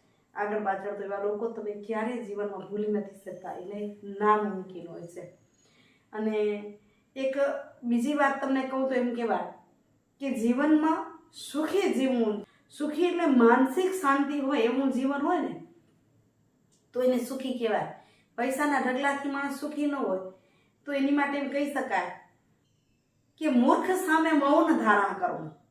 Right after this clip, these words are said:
કોઈ મૂર્ખ વ્યક્તિ હોય એની સામે તમે બહેસ કરો તો ઉકરો તો નહીં જ, અને એને સ-, સલાહ આપીને તમે શું કરો? એટલે મૂર્ખ વ્યક્તિ હોય ત્યારે તમારે મૌન ધારણ કરવું અને જ્ઞાનીને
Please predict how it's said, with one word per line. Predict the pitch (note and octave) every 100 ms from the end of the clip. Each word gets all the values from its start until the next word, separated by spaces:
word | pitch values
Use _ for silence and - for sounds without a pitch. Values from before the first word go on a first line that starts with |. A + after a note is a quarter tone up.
| _ _ _ _ _ _ _ _ _ _ _ _ _ _ _
કોઈ | C4+ B3+
મૂર્ખ | A#3+ C#4+
વ્યક્તિ | D#4 D4 D#4 - D#4+
હોય | D#4+
એની | D4 D4
સામે | - C4 C4+ C#4+ C4+
તમે | - C4+
બહેસ | A3+ B3+ D4 D4+ -
કરો | D4 D4
તો | C#4
ઉકરો | C4 B3+ D4+ D4+
તો | D4
નહીં | D4 C#4
જ, | - - - _ _ _ _ _ _
અને | C4+ D#4
એને | D#4+ -
સ-, | - - A#3+
સલાહ | C#4 D#4+ F4
આપીને | F4 F4+ G4 -
તમે | F4+ F4
શું | - E4 A#3+
કરો? | G3 - - - _ _ _ -
એટલે | D4+
મૂર્ખ | B3 G#3+ A#3 F4 - G4+
વ્યક્તિ | G#4+ E4 - D#4
હોય | C4 D#4 E4+ -
ત્યારે | C#4+ C4+ D4+
તમારે | D4 C4+ C4+ A#3+ A3
મૌન | A3 C4 E4+ E4+ A#3
ધારણ | A3 A3 A3+ A3+
કરવું | A#3+ C4 A#3+ G#3 F#3+ - _ _ _
અને | - A#3 A#3
જ્ઞાનીને | A3 G#3+ A3 C4+ D4 D4 D#4 - -